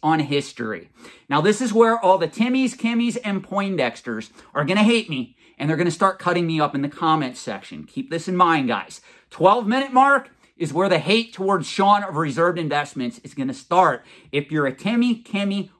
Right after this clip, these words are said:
or a Poindexter. And let me explain why. When we break this down, nostalgic antiques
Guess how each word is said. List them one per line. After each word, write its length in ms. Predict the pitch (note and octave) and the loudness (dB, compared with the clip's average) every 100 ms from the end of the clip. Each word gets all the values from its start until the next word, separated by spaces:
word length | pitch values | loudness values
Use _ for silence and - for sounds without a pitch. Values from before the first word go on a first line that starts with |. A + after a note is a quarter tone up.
| _ | _
or 160 | C#3 | -2
a 80 | C#3 | -2
Poindexter. 960 | C3+ - E3 E3+ D3+ A2 E2 - - - - - - | -4 -8 -8 -6 -4 -6 -8 -16 -20 -20 -20 -20 -8
And 100 | C3 | -4
let 120 | F#3+ | -2
me 100 | A#3 | -2
explain 460 | A3+ - A3+ A3+ | -2 -8 -4 0
why. 440 | A3+ B3 A#3+ E3+ - _ _ _ _ _ _ | 4 4 4 0 -10 _ _ _ _ _ _
When 300 | C3+ G#3+ C4 | -2 2 2
we 120 | C#4 | 4
break 380 | A#3 B3+ B3 - | 6 4 4 2
this 220 | B3 A#3 | 2 0
down, 680 | - A#3 A#3+ A3 F#3+ - - _ _ _ _ _ _ | -2 0 2 2 0 -4 -14 _ _ _ _ _ _
nostalgic 1080 | C3+ D3+ D#3+ - F#3+ A#3 C4 F3+ B3+ C4 - - | -6 -4 -4 -4 0 2 0 -2 -2 -4 -6 -6
antiques 880 | A3 G#3+ - - B3 F#3 - - | -4 -4 -6 -4 -4 -4 -8 -18